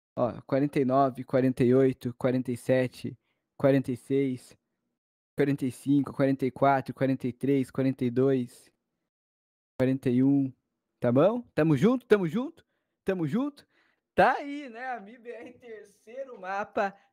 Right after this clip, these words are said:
daqui não passa, senhoras e senhores. Daqui não passa.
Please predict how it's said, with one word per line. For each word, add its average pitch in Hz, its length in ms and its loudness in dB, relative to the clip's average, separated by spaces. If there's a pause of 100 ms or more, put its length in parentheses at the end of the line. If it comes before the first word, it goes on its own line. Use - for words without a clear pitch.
daqui 190 920 -12 (540)
não 202 320 -12
passa, 151 560 -8 (100)
senhoras 117 340 -8
e 117 60 -14
senhores. 117 500 -4
Daqui 170 280 4
não 269 160 -2
passa. 190 580 4